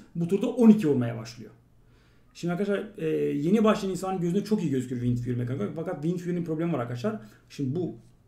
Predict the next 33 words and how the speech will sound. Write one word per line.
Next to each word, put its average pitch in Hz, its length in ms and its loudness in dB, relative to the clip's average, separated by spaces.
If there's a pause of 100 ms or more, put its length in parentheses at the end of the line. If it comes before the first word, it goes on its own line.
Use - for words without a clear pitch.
özel 156 220 0
olarak 143 260 0
iyi 175 100 -6
bir 160 60 0
yaratık - 220 0
ama 147 120 -2
arkadaşlar 120 260 -10 (360)
normalde 170 400 0
Wind 190 300 6
Fury'li 143 340 -4
kartların 139 320 -6
arkadaşlar 143 380 -6 (460)
atak 165 300 -4
defansları 170 420 -2
manalarına 170 260 0
göre 185 140 0
biraz 175 220 0
kötü 143 240 -2
olur. 123 120 0
Ye-, 127 220 -4
altı 127 260 -4
mana 127 140 -2
dörde 120 200 -4
beş, - 160 -4
yedi 123 100 -4
manaya 117 220 -2
beşe 110 180 -10
beş 110 140 -12
gibi. 107 180 -12 (380)
Ve 147 80 -2
arkadaşlar 175 360 -2
problem 196 320 0
şu. 214 320 -2